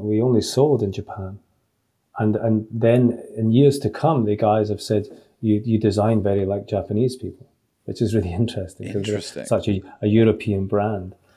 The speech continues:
Speaker 1: And, uh, and they, they, they, so it's, it, the, all that influence and all those, meeting those people was really fun, and not just on email or on a Zoom call. It was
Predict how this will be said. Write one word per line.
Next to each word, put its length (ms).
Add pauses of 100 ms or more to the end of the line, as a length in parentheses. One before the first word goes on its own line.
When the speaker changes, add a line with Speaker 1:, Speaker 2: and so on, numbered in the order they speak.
(160)
Speaker 1:
And, 220
uh, 380
and 160
they, 240
they, 640
they, 140
so 180
it's, 240
it, 460
the, 240
all 240
that 240
influence 560
and 100
all 240
those, 220
meeting 320
those 160
people 340
was 200 (320)
really 280
fun, 480
and 160
not 220
just 180
on 160
email 460
or 100
on 120
a 60
Zoom 280
call. 420
It 60
was 160